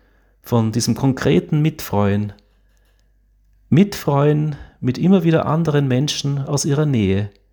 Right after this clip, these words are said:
Das Mitfreuen aus der Ferne wird sich dann wie als Zugabe fast von selbst einstellen. Lassen Sie den Heiligen Geist im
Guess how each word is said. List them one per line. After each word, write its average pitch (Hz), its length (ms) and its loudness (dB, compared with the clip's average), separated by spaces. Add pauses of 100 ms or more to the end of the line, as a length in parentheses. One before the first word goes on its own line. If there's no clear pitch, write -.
(1700)
Das 135 160 0
Mitfreuen 170 520 2
aus - 120 -2
der 131 140 -2
Ferne 170 600 -2 (280)
wird 147 220 -2
sich 156 200 -4
dann 139 380 0
wie 143 220 0
als 123 300 -4
Zugabe 117 680 0 (380)
fast - 320 -2
von 135 160 -2
selbst 101 400 -4
einstellen. 98 720 -6 (4000)
Lassen 135 300 2
Sie 143 120 0
den 135 200 2
Heiligen 139 400 0
Geist 127 580 -2
im 117 280 0